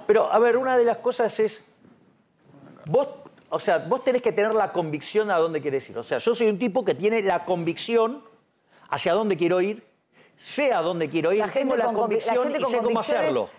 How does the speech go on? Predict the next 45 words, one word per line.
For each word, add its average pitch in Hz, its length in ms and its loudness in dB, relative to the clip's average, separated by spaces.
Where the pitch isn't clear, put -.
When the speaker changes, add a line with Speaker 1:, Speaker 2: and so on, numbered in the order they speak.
Speaker 2:
es 196 160 -4
una 202 140 -2
oveja 185 280 0
negra 151 240 -6
en 147 60 -8
este 143 160 -12
país. 139 200 -8
La 156 80 0
Speaker 1:
Bueno, 254 160 4
Speaker 2:
gente 233 100 2
con 214 100 -2
convicción-, 208 240 0
Speaker 1:
claro, 190 240 -2
Speaker 2:
está 202 200 -2
Speaker 1:
bueno. 302 120 0
Speaker 2:
mal 294 100 0
vista 220 220 -2
la 175 80 -2
gente 170 240 -2
con 170 140 -2
Speaker 1:
Pero, 147 180 2
Speaker 2:
convicciones. 156 300 -4
Speaker 1:
porque 202 240 0
entonces, 214 480 -2
si - 180 -4
yo 302 180 0
te, 277 120 0
te, 240 200 -4
a 190 120 0
ver, 202 240 -2
si - 160 -4
yo 294 180 0
no 277 140 0
tengo 269 240 0
convicciones, 214 480 -2
¿cómo 277 200 -2
te 277 60 0
voy 269 140 2
a 254 100 -2
convencer 226 460 -2
de 226 100 2
ir 254 160 -2
para 233 160 0
un 214 140 0
lugar 262 520 -2